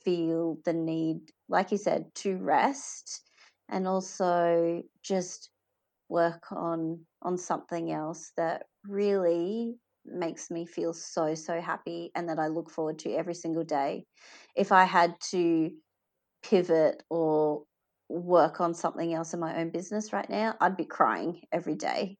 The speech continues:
It would just feel so hard. So I'm very lucky, I'm very fortunate that I have that opportunity to have paid work. Um, and if I didn't, then there are government benefits.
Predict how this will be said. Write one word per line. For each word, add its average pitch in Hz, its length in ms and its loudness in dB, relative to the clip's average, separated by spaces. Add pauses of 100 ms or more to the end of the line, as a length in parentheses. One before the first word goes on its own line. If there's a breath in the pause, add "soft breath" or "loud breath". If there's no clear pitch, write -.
(100)
It 185 120 4
would 185 140 -2
just 180 200 -8
feel 180 120 0
so 175 240 2
hard. - 460 -4 (720 loud breath)
So 180 460 4
I'm 185 140 0
very 196 280 6
lucky, 196 440 0
I'm 185 140 -2
very 190 180 4
fortunate 185 760 0
that 190 120 2
I 185 80 -2
have 185 320 -2
that 196 260 0
opportunity 180 840 -2
to 185 100 -6
have 180 280 -2 (100)
paid 220 380 0
work. 247 380 4 (720 soft breath)
Um, 202 300 -2
and 202 160 2
if 202 140 2
I 190 100 8
didn't, 180 640 0
then 175 460 4
there 170 180 6
are 170 160 6
government 175 480 0 (100)
benefits. 196 880 2